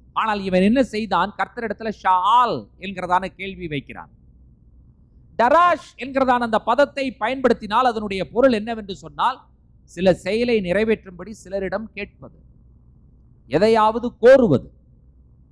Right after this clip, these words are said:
அதாவது demand பண்ணுவது. அப்படின்னா, நீங்க ரோட்ல வண்டி ஓட்டிட்டு போயிட்டு இருக்கீங்க, ஒரு போலீஸ்காரர் உங்களை நிறுத்தி, "தம்பி, driving license கொடுப்பா" அப்படின்னு கேட்டானா உங்களால தப்பிக்க முடியுமா? அதுதான் டராஷ்,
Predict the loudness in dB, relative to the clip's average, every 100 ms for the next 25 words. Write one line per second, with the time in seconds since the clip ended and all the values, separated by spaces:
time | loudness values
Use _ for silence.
0 | _ 0 2 2 -2 -4 -4 -2 -2 -2
1 | -4 -12 _ _ _ -20 -20 -20 _ -20
2 | -8 -2 0 2 0 -2 -8 -12 _ _
3 | _ _ _ _ _ _ -2 4 6 6
4 | 6 2 4 4 4 0 -6 -6 -18 -20
5 | -20 _ -20 -20 _ _ -20 -16 0 2
6 | 4 4 4 0 -2 -2 -4 -4 -4 -6
7 | -10 -10 -12 _ _ _ _ -8 -6 -2
8 | 0 0 -2 -4 -6 -12 -14 -12 -2 2
9 | 2 -2 -12 -10 -8 -6 -6 -2 -2 -2
10 | -10 -12 -8 -6 -4 -6 -10 _ _ -20
11 | -20 -20 -20 _ _ -20 -20 -20 _ -6
12 | -2 0 0 2 2 0